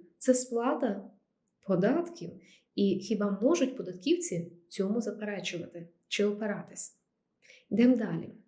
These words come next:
Тож, на яку суму дивідендів можна претендувати? Основна умова для нарахування і виплати дивідендів — це наявність чистого прибутку за конкретний звітний період. Якщо ми говоримо про фінансову звітність,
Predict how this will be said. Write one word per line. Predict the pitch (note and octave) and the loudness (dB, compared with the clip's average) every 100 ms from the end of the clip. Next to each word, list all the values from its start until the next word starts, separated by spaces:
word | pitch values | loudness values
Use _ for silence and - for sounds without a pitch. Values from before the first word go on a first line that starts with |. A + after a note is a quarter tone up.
| _ _ - | _ _ -4
Тож, | A3+ - - | -4 -4 -2
на | G#3+ | 0
яку | A3+ B3 A#3+ | 0 0 2
суму | - D#4 F4 A3+ | 2 2 2 2
дивідендів | G3 G3 A#3 B3+ A#3 | 0 0 2 2 2
можна | G3+ G3+ G#3+ | 0 -2 -4
претендувати? | - G#3 G#3 G3 F#3 E3 E3 - - - - - _ - | -10 -6 -4 -4 -4 -6 -8 -14 -18 -20 -20 -20 _ 0
Основна | A3 - A#3 G#3+ G#3 | 2 4 2 2 -2
умова | G#3 B3+ E4+ B3 | 2 4 4 2
для | G#3+ A3+ | -2 -6
нарахування | A3+ A3 - G#3+ G#3+ G#3 G3+ | -6 -10 -6 -6 -4 -6 -2
і | - G#3+ | -2 0
виплати | G#3+ G#3+ G#3+ G#3 | 0 -2 -8 -8
дивідендів — | F#3+ G3 F#3+ G3 F#3+ F3+ | -10 -8 -8 -8 -8 -10
це | F#3 G3+ G3 - - | -2 -2 -2 -10 -10
наявність | G3 G3 A3 A#3 A#3+ G#3 - | -4 -2 -2 -2 -2 -2 -4
чистого | - G3+ - F3+ F3+ | -4 -4 -4 -6 -6
прибутку | F#3 F#3+ C4+ E4+ D4+ C#4+ - | -8 -2 0 0 -6 -10 -12
за | F#3 F#3 | -4 0
конкретний | G3 - F3+ - D3 - D4 - | 0 -4 -10 -2 0 0 -2 -4
звітний | G3 E3+ F3+ F#3 G3+ | -4 -4 -2 -4 -4
період. | G#3+ F#3+ E3+ - - _ _ _ | -2 -4 -4 -8 -16 _ _ _
Якщо | D4+ D#4+ F4 | 4 4 0
ми | E4 | 0
говоримо | E4 C#4 A#3+ G3+ F#3+ | 2 6 6 4 0
про | F#3 A3 F#3 - | -4 -4 -4 -6
фінансову | - B3+ F#3+ E3+ - F#3 | 2 4 4 -4 -8 -8
звітність, | G3 C4 F4+ E4 - | -2 0 0 -2 -10